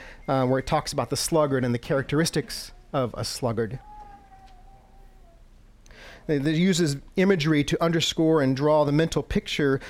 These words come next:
of the ugliness of wastefulness of a sluggard, the antithesis of the ant. It says, look at, look at verse, um, thirteen. The sluggard says, "There's a lion in the road. A lion is in the open square." And very similarly, in, in,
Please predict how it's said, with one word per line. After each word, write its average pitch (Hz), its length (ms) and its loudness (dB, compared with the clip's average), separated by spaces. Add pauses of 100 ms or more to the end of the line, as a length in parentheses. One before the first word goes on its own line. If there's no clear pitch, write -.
(140)
of 143 120 2
the 135 200 0
ugliness 160 540 2
of 127 200 -2
wastefulness 135 880 -2
of 113 160 -6
a - 60 -6
sluggard, 117 640 -2 (880)
the 143 120 2
antithesis 147 680 0
of 123 240 -2
the 113 240 -2
ant. 110 480 -8 (840)
It - 60 -12
says, 135 100 -2
look 160 120 2
at, 143 100 2 (120)
look 156 300 -4
at 139 60 -2
verse, 139 360 -2
um, 123 180 2
thirteen. 120 540 -2
The 120 60 -2
sluggard 185 400 0
says, 175 420 2 (600)
"There's 220 160 4
a 202 40 4
lion 214 400 4
in 185 80 2
the 151 80 2
road. 120 380 0 (200)
A 170 60 2
lion 190 460 4
is 147 180 0
in 175 200 2
the 180 80 2
open 180 240 2
square." 202 560 -2 (600)
And 135 100 0
very 143 180 2
similarly, 135 580 2
in, 127 160 0
in, 127 240 -2